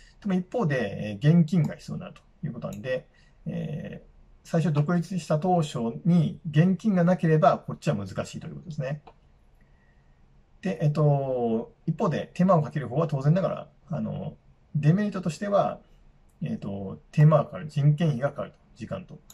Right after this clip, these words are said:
で、あとはメリットとしては現金がいらないということなんですけど、まあ、これどっちかをね、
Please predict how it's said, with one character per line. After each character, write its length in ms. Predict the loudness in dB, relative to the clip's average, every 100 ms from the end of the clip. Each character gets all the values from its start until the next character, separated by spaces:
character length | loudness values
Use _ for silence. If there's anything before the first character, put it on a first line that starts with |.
| _ _ _ -16 -8
で、 60 |
あ 40 | -2
と 140 | 2
は 260 | 4 2 -2
メ 100 | 0
リ 60 | 2
ッ 40 |
ト 100 | 0
と 80 | -6
し 80 | -4
て 60 |
は 140 | -2 -2 -6 -12
現 240 | -6 -4 -4
金 160 | -4
が 100 | -4
い 60 | -6
ら 80 | -12
な 60 |
い 60 | -14
と 80 | -18
い 20 | _ _ -20 -12
う 20 |
こ 0 | -8
と 40 |
な 40 | -8
ん 20 |
で 60 | -10
す 60 |
け 60 | -10
ど、 80 | -8
ま 100 | -8
あ、 20 |
こ 80 | -6
れ 40 |
ど 80 | -6
っ 40 |
ち 120 | -4 0
か 120 | 0
を 80 | 0
ね、 240 | -12 -16